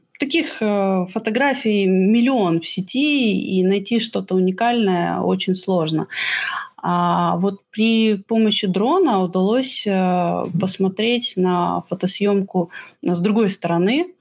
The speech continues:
а, создать, э, несколько интересных фото-, фотосерий. А, вот, э, и снимки из этих, э, фотосерий даже,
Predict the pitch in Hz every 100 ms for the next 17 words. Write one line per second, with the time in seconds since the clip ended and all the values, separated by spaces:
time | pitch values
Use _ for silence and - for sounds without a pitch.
0 | - - _ _ 185 180 175 170 - 190
1 | 190 214 208 - 190 185 180 175 196 196
2 | - 185 180 170 165 156 170 - 185 190
3 | 196 190 180 165 190 190 175 - - 190
4 | 175 - 170 220 320 - - - - -
5 | _ - - 185 185 180 180 180 175 -
6 | 175 170 165 165 - - - 180 180 180
7 | 170 - 214 226 208 185 190 190 175 -
8 | 185 175 170 185 196 185 - 208 196 190
9 | 175 165 160 170 175 180 180